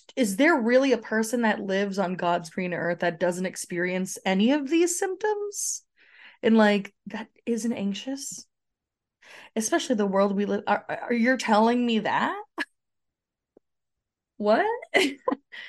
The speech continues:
So I just feel whenever <laughs> I, I, whenever I hear anything about, like, anxiety, depression, I'm like, "Who doesn't? Who doesn't have that?" I don't understand. Um,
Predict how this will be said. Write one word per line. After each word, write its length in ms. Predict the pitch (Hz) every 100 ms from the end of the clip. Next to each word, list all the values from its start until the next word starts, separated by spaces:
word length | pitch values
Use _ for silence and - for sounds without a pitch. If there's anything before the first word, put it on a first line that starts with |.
| - -
So 640 | - 269 247 233 220 - -
I 140 | 254
just 280 | 254 233 -
feel 760 | - 220 190 185 180 175 95 190
whenever 360 | 214 254 262 277
<laughs> 280 | 220 - _ - _ _ _ _ _
I, 180 | 214 214 -
I, 40 | -
whenever 380 | 220 220 233 247
I 100 | 226
hear 200 | 208 196
anything 460 | 190 185 190 170 170
about, 320 | 160 - -
like, 300 | - - - _ _ _ _ _ _ 208
anxiety, 420 | 185 175 175 180
depression, 460 | 180 - 202 -
I'm 120 | 208 208
like, 200 | 208 - - -
"Who 180 | - 381
doesn't? 560 | 370 381 285 233 202 - - _ _ _ _ -
Who 120 | 415
doesn't 280 | 359 240 254
have 240 | 202 175
that?" 260 | - - -
I 100 | 226
don't 180 | 226 214
understand. 520 | 185 190 - - 214 - - - - _ _ -
Um, 560 | 190 180 165 143 196